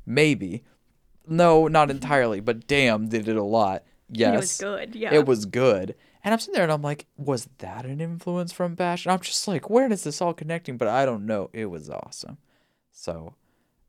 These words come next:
Speaker 1: I'm just down to gold star and walk out. Like, I think this game to me is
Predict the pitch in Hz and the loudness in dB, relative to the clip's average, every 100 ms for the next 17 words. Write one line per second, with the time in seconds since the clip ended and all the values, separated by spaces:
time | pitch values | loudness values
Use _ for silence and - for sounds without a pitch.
0 | - 117 120 92 90 87 82 85 87 - | -10 -8 -8 -10 -8 -8 -10 -12 -12 -12
1 | 90 87 90 87 - 87 85 - 104 - | -14 -14 -14 -16 -10 -8 -8 -8 -8 -6
2 | 113 123 135 123 117 _ _ _ _ _ | -6 -6 -6 -6 -8 _ _ _ _ _
3 | _ _ _ 123 117 131 117 113 107 104 | _ _ _ -8 -6 -4 -4 -4 -6 -4
4 | 101 95 87 - - | -2 -2 -4 -8 -10